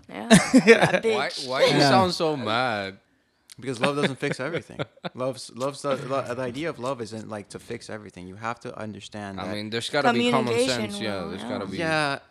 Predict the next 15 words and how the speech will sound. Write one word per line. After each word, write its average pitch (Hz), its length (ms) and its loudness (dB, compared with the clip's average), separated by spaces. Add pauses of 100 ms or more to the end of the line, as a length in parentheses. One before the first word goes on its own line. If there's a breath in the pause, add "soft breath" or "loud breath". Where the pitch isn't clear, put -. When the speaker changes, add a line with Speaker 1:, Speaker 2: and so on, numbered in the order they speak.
Speaker 4:
I 120 160 -8
Speaker 3:
common 147 300 2
sense 147 280 0
on 131 80 -4
your 120 140 -2
decisions. 127 400 -4
Speaker 4:
Okay, 113 200 -4 (340)
but 123 180 -6
feelings 156 720 -6
is 117 160 -12
what 123 140 -8
we're 120 140 -6
writing 117 300 -4
on 101 140 -8
here. 92 280 -14